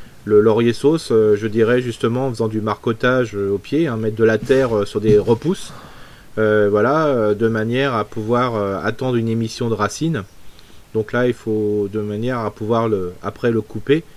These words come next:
séparer de plan fil du pied mère et après de, de le remettre ailleurs, quoi. Ça peut être, euh, une solution,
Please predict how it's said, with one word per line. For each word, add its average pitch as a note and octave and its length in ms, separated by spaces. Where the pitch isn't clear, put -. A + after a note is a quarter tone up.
séparer A#2 540
de A2+ 140
plan G#2 260
fil A#2+ 220
du G#2+ 100
pied G2+ 220
mère C3 280
et G#2 280
après A2 320
de, G2+ 180
de G2 140
le G2+ 60
remettre A2+ 440
ailleurs, B2 320
quoi. F2+ 220
Ça - 140
peut A#2 100
être, A2+ 160
euh, G#2 220
une A2+ 100
solution, A#2+ 480